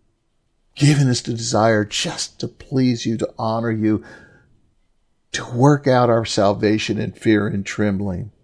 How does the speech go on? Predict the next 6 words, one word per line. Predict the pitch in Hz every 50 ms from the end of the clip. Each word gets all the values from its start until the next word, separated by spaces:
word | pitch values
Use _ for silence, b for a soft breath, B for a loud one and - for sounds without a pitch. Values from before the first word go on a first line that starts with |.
| _ _ _ _ _ _ _ _ _ _ _ _ _ _ _ _ _ _ _ _ _ _ _ _ _
Because, | - 143 - 107 98 -
Lord, | 110 110 107 107 107 107
it's | 107 104 104 - - - - - _ _ _ _ _ _ -
you | 107 98 98 92 87 80
in | 76 - 82
us. | 87 - - - - - -